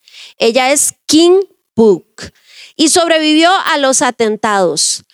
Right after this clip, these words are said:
pero tuvo que someterse a diecisiete cirugías para lograrlo. Lo destacable en su historia es que Kim perdonó al capitán John Plummer, el oficial que ordenó tirar las bombas sobre su pueblo.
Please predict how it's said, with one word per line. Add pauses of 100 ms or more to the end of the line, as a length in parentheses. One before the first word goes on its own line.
(140)
pero
tuvo
que
someterse
a
diecisiete
cirugías
para
lograrlo. (480)
Lo
destacable
en
su
historia
es
que
Kim
perdonó
al
capitán
John
Plummer,
el
oficial (300)
que
ordenó
tirar
las
bombas
sobre
su
pueblo.